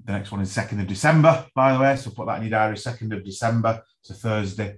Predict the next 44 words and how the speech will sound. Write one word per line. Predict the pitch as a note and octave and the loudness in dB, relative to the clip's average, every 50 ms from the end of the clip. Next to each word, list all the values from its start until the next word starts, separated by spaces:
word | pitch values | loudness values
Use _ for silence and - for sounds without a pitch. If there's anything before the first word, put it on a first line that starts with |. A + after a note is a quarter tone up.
| - _ _ _ _ | -16 _ _ _ _
This | - G2 - - | -12 -10 -8 -6
one, | G#2 G2 | -4 -2
we | G2 | -2
did | G2 F#2+ | -2 -2
the | G2+ | -2
last | G2 G2 F#2+ - | -4 -6 -6 -6
one | G#2 G2 | -4 -2
on | F#2+ F#2+ | -2 0
a | F#2+ | 0
Wednesday. | G2 A2 A#2 A#2 A#2 G#2 F#2+ A#2 A2+ - - _ _ | 2 4 4 4 4 2 0 -2 -6 -6 -10 _ _
Wednesdays | - C3 B2 A#2 A2 G#2+ | 0 0 2 2 0 -2
and | G#2+ G2 | -4 -4
Thursdays | - A#2 A2 A2 G2+ G2 F#2+ G2 | -2 -2 -2 0 -2 -2 -2 -2
are | G2+ F#2+ | -2 -4
our | G2 | -4
two | - - A#2 G#2+ G2 | -2 -2 -2 0 0
most | G2+ G2+ G2+ G2 - - - _ _ _ _ _ _ _ _ _ _ _ _ _ _ _ _ _ _ _ _ _ _ _ _ _ _ _ _ _ | 0 -2 -2 -4 -6 -10 -16 _ _ _ _ _ _ _ _ _ _ _ _ _ _ _ _ _ _ _ _ _ _ _ _ _ _ _ _ _
popular | - B2 A2+ - - A#2+ G#2+ G#2 | -6 -6 -6 -4 -4 -2 -2 0
days | G2 G#2+ G#2+ G#2 G2+ G2 | 2 2 2 2 0 0
in | G2 G2 | -2 -2
terms | G2 - G#2 G2+ G2 G2 G2 | -2 -2 -2 0 0 0 -2
of, | G2 F#2+ - - _ _ _ _ - | -4 -6 -6 -10 _ _ _ _ -8
you | F#2+ G2 | -4 -4
know, | F#2+ F2+ | -4 -2
amount | F2+ F#2+ G2 G2 G2 - | -2 0 0 -2 -2 -4
of | G2 F#2+ | -2 -2
members | G#2 G2 G2+ G2 G2 G2 F#2 | 0 0 2 0 0 -2 -2
that | F#2+ F#2+ | -4 -6
meet. | G#2 G#2+ G2 F#2+ - - | -4 -4 -4 -4 -6 -10
So, | - - G2 G2 G2 F#2+ G2 G2 - _ _ _ _ _ _ - - | -10 -6 -4 -4 -4 -4 -6 -10 -16 _ _ _ _ _ _ -12 -10
uh, | F#2 | -8
we | F#2+ F#2 | -6 -4
moved | F#2+ G2 F#2+ F#2+ | -2 -2 -2 -4
this | F#2+ - - | -6 -6 -6
one | G2 F#2+ | -8 -6
to | - - | -6 -8
the | F#2+ F#2 | -10 -8
Thursday | - - F#2+ F#2 F2+ - F#2+ F#2+ | -8 -6 -6 -6 -6 -8 -10 -12
to | - - F2+ | -12 -12 -12
be, | - - - _ _ - | -10 -12 -12 _ _ -16
try | - F#2+ F#2 | -12 -8 -6
and | F#2 F#2 | -6 -6
be | F#2 | -8
fair-handed | - - G2+ F#2+ F#2 F#2 A2 A#2+ A#2+ A#2+ A#2 A#2 A2+ | -6 -6 -4 -4 -2 -2 0 0 2 2 0 0 -2